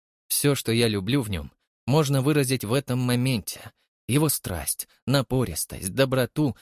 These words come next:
любовь и преданность. Прошедший год был для него тяжёлым, и поэтому так трогательно видеть, как он увековечивает память о своём брате. Кто-то подходит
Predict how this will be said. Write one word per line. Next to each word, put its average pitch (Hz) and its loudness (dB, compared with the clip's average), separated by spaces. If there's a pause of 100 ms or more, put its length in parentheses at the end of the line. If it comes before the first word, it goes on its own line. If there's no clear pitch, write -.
(160)
любовь 139 2
и 127 0
преданность. - -4 (840)
Прошедший 135 2
год 135 2
был 127 0
для 110 2
него 113 2
тяжёлым, 107 0 (340)
и 120 0
поэтому 147 2
так 170 -2
трогательно 117 0
видеть, 131 0 (220)
как 165 0
он 151 2
увековечивает 127 0
память 120 0
о 95 -2
своём 90 0
брате. 76 -6 (920)
Кто-то 170 0
подходит 156 0